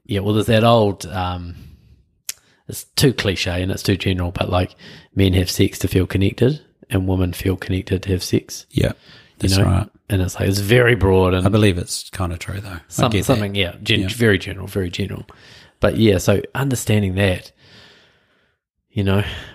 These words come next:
Speaker 1: because if I'm someone that needs connection and sensuality,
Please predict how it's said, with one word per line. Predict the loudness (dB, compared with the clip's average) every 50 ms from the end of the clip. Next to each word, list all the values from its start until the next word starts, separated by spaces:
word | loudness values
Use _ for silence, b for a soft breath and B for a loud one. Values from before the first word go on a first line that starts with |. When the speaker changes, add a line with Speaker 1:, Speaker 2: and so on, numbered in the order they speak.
| B 0
Speaker 1:
because | 2 4 4 4 4 2 -2 B B B B B B B B B _ _ _ _ _ _ _ _ _ _ _ _ _ _ _ -6
if | -4 -2 0
I'm | 2 4 4 4 4 2 0 -4 -8 _ -16
someone | -4 -2 0 0 2 2 0
that | 0 0
needs | 2 2 0 0 -2 -4 -10
connection | -8 -6 -4 -4 0 2 2 2 2 0 -4 -4 -2 -2 -4 -4 -4 -4
and | -4 -2 -2 -2 -4 -4 -8
sensuality, | -10 -4 0 0 0 0 -2 -2 -2 -2 0 -2 -4 -4 -6 -6 -6 -6 -6 -6 -8 -10